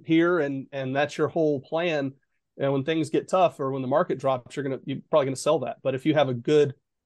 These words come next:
solidified plan with, with somebody you trust that understands what you're trying to do, I think the likelihood is that you're gonna stay invested, which is, uh, research has shown that's the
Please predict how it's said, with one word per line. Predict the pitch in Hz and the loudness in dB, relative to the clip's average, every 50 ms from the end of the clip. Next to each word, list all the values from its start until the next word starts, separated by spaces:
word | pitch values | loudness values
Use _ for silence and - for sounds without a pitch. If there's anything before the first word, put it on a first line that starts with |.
| _ _ _ _ | _ _ _ _
solidified | - - 165 151 147 147 143 156 143 131 123 | -4 2 4 4 4 4 4 2 0 0 0
plan | _ - 160 165 170 165 165 151 | _ -4 -2 -2 0 0 0 0
with, | 135 127 - _ - | -2 -2 -4 _ -8
with | 139 135 135 | -8 -6 -4
somebody | - 151 143 139 131 | -2 0 2 2 2
you | 127 123 | 0 -4
trust | - - - 214 208 170 143 - - | -4 -2 0 2 2 0 -2 -4 -8
that | 135 123 - _ _ - | -10 -10 -10 _ _ -6
understands | 147 151 147 139 - - 147 147 147 143 143 127 127 | -4 -4 -4 -4 -2 0 2 2 2 2 0 -2 -2
what | 131 143 139 - | -2 -4 -4 -4
you're | 151 | -4
trying | - - 147 139 131 135 135 | 0 2 2 2 2 0 -2
to | 131 | -2
do, | 117 139 160 156 139 127 - _ _ _ _ _ - | 0 2 2 2 0 -2 -6 _ _ _ _ _ -10
I | 110 127 131 | -8 -6 -4
think | 135 143 131 - _ _ _ - | -2 -4 -4 -4 _ _ _ -4
the | 135 135 | -2 0
likelihood | 131 135 139 139 139 143 131 131 135 131 | 2 4 4 2 2 0 -2 -2 0 0
is | 131 131 135 127 | 0 0 -2 -2
that | 127 127 - | -6 -8 -6
you're | - 135 | -4 -4
gonna | 131 123 | -4 -4
stay | - - 143 139 135 | -4 -2 0 0 0
invested, | 127 120 131 135 131 - 131 120 123 | 0 0 0 0 0 -2 -4 -4 -4
which | 127 127 - | -6 -4 -4
is, | 131 123 120 - - - - | -4 -4 -4 -6 -10 -10 -8
uh, | 131 120 - | -8 -6 -2
research | 143 147 147 139 - 139 131 - | 0 2 2 2 2 0 0 0
has | 135 120 | -4 -6
shown | - 143 131 127 123 123 | -2 -2 -2 0 -2 -4
that's | 123 120 - | -6 -8 -6
the | - 127 123 117 | -4 -2 -2 -2